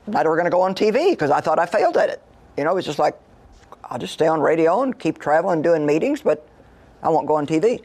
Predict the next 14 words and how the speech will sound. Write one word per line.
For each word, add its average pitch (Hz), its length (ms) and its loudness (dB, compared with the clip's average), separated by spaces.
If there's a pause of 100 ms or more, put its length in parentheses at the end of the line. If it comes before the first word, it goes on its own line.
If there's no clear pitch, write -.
(380)
So - 180 -2
one 185 320 0
morning, 185 400 0
Dave 165 260 2
was, 151 380 0
um, 131 300 0 (340)
shaving, 160 400 2
getting 143 160 0
ready 151 140 0
to - 20 0
go 151 100 2
to 156 80 4
the 156 60 4
office, 147 420 -4